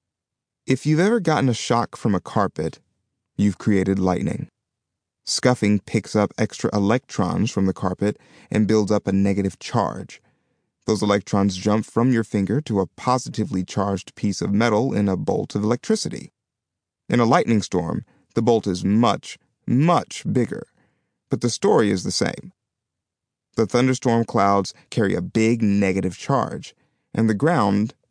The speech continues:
has a positive charge. The air between them serves as insulation until the charge becomes too great. Then the electrons jump from one to the other in a supercharged lightning bolt.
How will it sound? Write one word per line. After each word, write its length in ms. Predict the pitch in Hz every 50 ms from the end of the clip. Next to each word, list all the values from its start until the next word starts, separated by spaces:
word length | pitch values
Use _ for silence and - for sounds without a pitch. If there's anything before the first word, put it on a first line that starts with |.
| _ _
has 180 | - 123 110 104
a 60 | 113
positive 520 | - - - 208 220 202 - 107 98 - -
charge. 460 | - - - - - - - - - _ _ _ _ _ _ _ _ _ _ _ _ _ _ -
The 120 | 131 -
air 160 | - 131 135 127
between 440 | 117 110 - - - 180 175 151
them 200 | 110 107 104 104
serves 320 | 104 - 110 101 101 90 98
as 180 | 95 87 - - -
insulation 840 | - 117 117 104 - - 104 107 113 113 101 - - - - - 143 - _ _ _ _ _ _ _ _ _ _ -
until 260 | 147 147 - 143 113
the 100 | 101 101
charge 360 | - - 107 98 98 87 -
becomes 360 | - 104 - 107 95 92 -
too 160 | - - 98 92
great. 420 | - 139 175 - 107 - - - _ _ _ _ _ _ _ _ _ _ _ _ _ _ -
Then 260 | - - 143 175 175
the 80 | 147 123
electrons 720 | 110 107 107 107 98 - - - 92 98 - 104 117 - - _ _ - 156 165
jump 380 | - - 117 151 180 - -
from 300 | - - 110 107 104 101
one 420 | 101 104 113 131 135 135 147 147 143
to 100 | - 107
the 200 | 98 104 110 127
other 260 | 123 104 - 92 90
in 180 | 90 92 98
a 60 | 98 95
supercharged 960 | - - - - 175 170 - 135 - - - - 117 113 110 113 107 - -
lightning 540 | 113 107 98 98 104 101 - - 92 95 92
bolt. 300 | - - - - - -